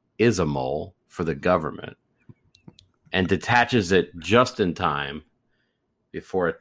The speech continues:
tasty task force arrives and tries to fuck up. We talk about the little moments.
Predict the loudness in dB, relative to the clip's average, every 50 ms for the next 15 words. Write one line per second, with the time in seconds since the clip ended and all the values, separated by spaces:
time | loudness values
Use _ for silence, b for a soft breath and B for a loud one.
0 | _ _ _ _ _ -2 0 0 0 0 0 -4 -4 -2 0 0 2 2 0 -2
1 | -4 -6 -2 0 0 0 0 -2 -4 -4 -4 -2 -2 -4 -4 -6 -8 -12 -16 -10
2 | -6 -6 -6 -6 -8 -12 -18 -10 -4 -2 -2 -2 0 -2 -2 -2 -2 -4 -6 _
3 | _ _ _ _ _ _ _ _ _ _ _ _ _ -16 -14 -4 -2 -2 2 2
4 | 2 0 2 2 4 4 4 4 2 0 -4 -6 -10 -16 -20 -20 -18 -18 -18 -18